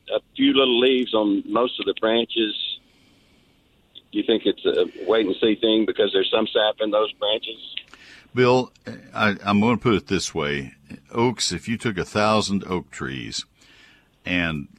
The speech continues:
Speaker 2: and lined them up from left to right, with left being one that is obviously dead and, and far right being one that obviously had, apparently had absolutely no damage,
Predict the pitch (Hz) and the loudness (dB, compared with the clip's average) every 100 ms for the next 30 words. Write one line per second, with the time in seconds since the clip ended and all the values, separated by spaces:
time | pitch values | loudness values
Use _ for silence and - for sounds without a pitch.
0 | _ _ 87 76 71 85 101 107 101 87 | _ _ -10 -8 -6 0 2 4 2 2
1 | 73 76 - - 90 78 71 76 95 92 | -2 -6 -12 -6 -2 -2 -2 -2 -2 -2
2 | - 80 82 80 80 76 69 82 90 - | -6 -4 -2 -2 -4 -10 -6 -4 -4 -4
3 | 85 80 80 80 71 67 69 87 98 92 | -4 -2 -2 -4 -6 -8 -4 0 2 0
4 | - 85 73 80 80 80 71 67 71 76 | -4 -6 -6 -4 -4 -4 -6 -10 -10 -12
5 | 64 - 95 87 85 73 76 80 78 - | -12 -8 -4 -2 -2 -2 -4 -4 -6 -8
6 | 76 71 76 73 67 - 80 85 76 71 | -8 -6 -6 -8 -10 -8 -2 -2 -2 -8
7 | 71 71 73 - - - - _ 92 101 | -8 -8 -8 -10 -16 -20 -20 _ -2 -2
8 | 90 73 73 69 71 92 78 - 78 76 | -2 -6 -8 -8 -6 -6 -4 -6 -6 -8
9 | 71 62 95 76 62 55 | -8 -6 -4 -4 -6 -12